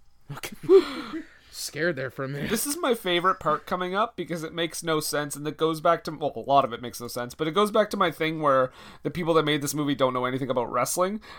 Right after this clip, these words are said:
Speaker 2: because we get this <laughs> hotshot backyard wrestling promoter <laughs> with his little Bluetooth thing, and
Speaker 1: Mm-hmm.
Speaker 2: he's just, like, playing basketball and, you know, hanging out, talking on the phone. He says,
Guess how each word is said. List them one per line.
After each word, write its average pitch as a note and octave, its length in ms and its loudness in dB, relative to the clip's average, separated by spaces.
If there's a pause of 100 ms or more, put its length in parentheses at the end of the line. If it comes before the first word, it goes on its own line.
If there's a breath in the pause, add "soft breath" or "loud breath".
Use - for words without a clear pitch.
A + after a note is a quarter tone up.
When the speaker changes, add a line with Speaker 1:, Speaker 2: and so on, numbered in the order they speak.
Speaker 2:
because G#3 460 8 (260 soft breath)
we G3 220 0
get A#3 220 8
this C4+ 260 4
<laughs> - 200 -2
hotshot - 1120 6
backyard E3+ 580 6
wrestling D#3 460 0
promoter C3 600 -2 (180)
<laughs> - 180 -20
with C#4+ 600 4
his A3+ 240 -2
little A#3 300 2
Bluetooth F#3 600 -2
thing, C#3 440 -8 (500 loud breath)
and G3+ 400 2
Speaker 1:
Mm-hmm. F3+ 400 -2
Speaker 2:
he's A3 220 -2
just, C4 220 0
like, A#3+ 240 0
playing F#3+ 340 2
basketball D3+ 1160 6
and, C3 160 -8
you C#3+ 60 -4
know, C3 200 2
hanging D#3+ 360 -2
out, E3+ 120 -2
talking E3 300 -2
on F#3 80 -6
the G3+ 60 -2
phone. D3+ 320 0 (300 soft breath)
He B3 220 0
says, C4 680 2